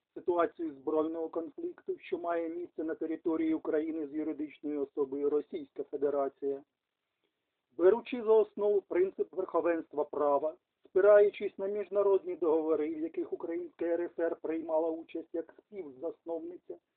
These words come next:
та офіційний член оон, ратифіковані Україною, Конвенції про запобігання злочинів, геноциду та покарання за нього, Конвенцію про захист прав людини і основоположних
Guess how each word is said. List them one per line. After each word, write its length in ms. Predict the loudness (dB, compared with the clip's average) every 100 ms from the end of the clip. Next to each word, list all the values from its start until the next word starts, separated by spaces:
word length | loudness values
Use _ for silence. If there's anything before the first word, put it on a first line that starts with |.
| _ _ _ 4
та 140 | 6
офіційний 580 | 6 2 -12 -8 -6 -6
член 420 | -2 2 2 0 -2
оон, 380 | 0 2 0 -4 _ _ _ _ _ _
ратифіковані 880 | -4 -2 -2 -6 4 4 4 0 -2
Україною, 840 | -6 -2 -2 0 -4 -4 -6 -6 -12 _ _ _ _ _ _ _ _
Конвенції 640 | 0 2 4 4 2 -4 -4
про 180 | -4
запобігання 600 | -4 -4 -2 0 2 0 -8
злочинів, 540 | -2 -2 0 -4 -4
геноциду 440 | -4 -8 -4 -2 0
та 120 | -2
покарання 560 | -4 -2 0 0 -2
за 140 | -4 -4
нього, 280 | -4 -4 -2
Конвенцію 600 | -2 0 0 0 0 0
про 180 | 0
захист 340 | -2 0 -2 -6
прав 220 | -4 -4
людини 360 | -4 -4 -6 -6
і 140 | -10
основоположних 1200 | -12 -12 -14 -12 -16 -12 -12 -14 -20 -20 -20 -20